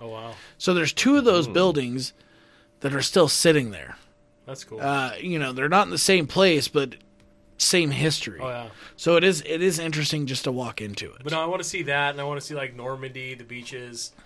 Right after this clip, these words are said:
Speaker 1: and, uh,
Speaker 2: Well, it's, it's, it, it's all part of your, your history,
Speaker 1: Yeah,
Speaker 2: part of
Speaker 1: just
Speaker 2: your culture. I mean,
Speaker 1: I just
Speaker 2: it
Speaker 1: wanna see the,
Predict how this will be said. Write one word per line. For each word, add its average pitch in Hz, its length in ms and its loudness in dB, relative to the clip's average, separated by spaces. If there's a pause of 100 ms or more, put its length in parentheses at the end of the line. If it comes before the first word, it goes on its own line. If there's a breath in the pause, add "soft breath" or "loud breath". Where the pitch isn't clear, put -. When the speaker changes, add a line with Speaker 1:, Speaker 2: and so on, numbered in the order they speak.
(420 soft breath)
Speaker 1:
and, 120 400 -6
uh, 107 280 -14 (200)
Speaker 2:
Well, 214 140 2
it's, 196 120 -2
it's, 196 280 -2
it, 165 260 -6
it's 151 160 -4
all 170 80 0
part 175 220 2
of 127 180 -2 (260)
your, 135 280 -12 (340)
your 139 340 -2
history, 107 520 -10 (160)
Speaker 1:
Yeah, 160 180 -8
Speaker 2:
part 175 120 2
of - 20 2
Speaker 1:
just 160 80 2
Speaker 2:
your 139 80 -2
culture. 123 420 -8
I 101 40 -12
mean, 123 180 -6
Speaker 1:
I 185 40 -2
just 190 120 -6
Speaker 2:
it - 20 -6
Speaker 1:
wanna 180 160 -2
see 170 220 -6
the, 127 260 -4